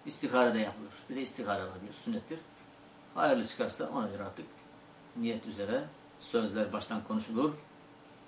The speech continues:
Ahlak bilinmesi lazım. Aileler birbirini tanıması lazım ki uyum olsun. Değilse anayı babayı kırıyorsun,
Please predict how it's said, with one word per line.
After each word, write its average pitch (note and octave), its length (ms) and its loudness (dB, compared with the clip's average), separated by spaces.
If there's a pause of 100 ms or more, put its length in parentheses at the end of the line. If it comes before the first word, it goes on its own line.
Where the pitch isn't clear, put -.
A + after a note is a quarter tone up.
(200)
Ahlak G#2 380 -2 (220)
bilinmesi G#2 380 -4
lazım. F#2+ 340 -4 (380)
Aileler G2+ 360 -2
birbirini G2 240 -10
tanıması G#2 340 -4
lazım C3+ 180 -4
ki F#3+ 180 -8 (180)
uyum E3+ 160 0
olsun. D#3 260 -4 (840)
Değilse A#2 500 0
anayı A#2 280 2
babayı G#2 240 2 (720)
kırıyorsun, B2+ 480 0